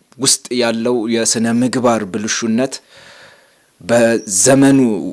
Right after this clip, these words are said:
ዘመን ባመጣቸው በአንዳንድ ቴክኖሎጂዎች ምክንያት፣ እ፣ ጎልቶ ለማህበረሰቡ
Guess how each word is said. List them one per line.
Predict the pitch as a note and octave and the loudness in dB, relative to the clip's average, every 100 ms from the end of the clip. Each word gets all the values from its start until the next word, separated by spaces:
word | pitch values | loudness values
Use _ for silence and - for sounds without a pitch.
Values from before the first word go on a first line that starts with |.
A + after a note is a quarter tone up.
| - - - - _ - G2 | -12 -18 -20 -20 _ -12 -6
ዘመን | A2 A#2+ B2 A#2 | 0 2 2 2
ባመጣቸው | A2 A2 A2 - A2+ - B2 A#2+ F#2+ | 2 2 0 -2 -4 -2 -2 -2 -2
በአንዳንድ | G#2 A2 A#2 A#2 A2+ A#2 A2+ G#2+ - - _ _ | -2 -4 0 0 2 2 0 -2 -6 -18 _ _
ቴክኖሎጂዎች | A2 G#2 A#2+ A#2 A#2 A2+ A#2 A2+ - G#2+ | -8 -2 0 2 2 0 -2 -2 -2 -4
ምክንያት፣ | G#2 G#2+ A2 A#2 - - _ - - - - - | -4 -2 0 -2 -4 -12 _ -20 -20 -20 -20 -6
እ፣ | G2+ G2+ F#2+ F2 E2 - - G2 | -4 -2 -4 -4 -4 -6 -8 -2
ጎልቶ | C3 C3 C3 B2+ B2+ A2+ | 2 2 2 0 2 0
ለማህበረሰቡ | A2+ A2 A2 A2+ A2+ A2+ G#2+ G#2+ | 0 0 0 0 -2 -2 -2 -2